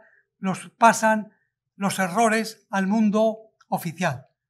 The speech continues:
Pasan al Estado, pasan a los ministerios, pasan a las bibliotecas, pasan a los museos, donde la, muchas veces, la mayor parte de las veces de todas estas instituciones,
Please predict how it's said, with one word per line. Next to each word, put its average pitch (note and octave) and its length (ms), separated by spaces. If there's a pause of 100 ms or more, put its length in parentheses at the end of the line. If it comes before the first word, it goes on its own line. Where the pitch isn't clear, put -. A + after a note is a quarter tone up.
(300)
Pasan G3 380
al E3+ 360
Estado, A3+ 640 (1000)
pasan G#3 640
a G#3 80
los F#3+ 160
ministerios, G3 840 (460)
pasan G#3+ 380
a F3+ 180
las D3+ 100
bibliotecas, F3+ 800 (540)
pasan G#3+ 360
a G3 80
los E3 220
museos, G3 540 (520)
donde F3 300
la, E3+ 120
muchas F#3+ 500
veces, G#3+ 340
la G3+ 100
mayor E3+ 280
parte F#3+ 260
de F#3 60
las F#3+ 180
veces F#3+ 300
de D3+ 80
todas F3+ 320
estas F#3 280
instituciones, G3 760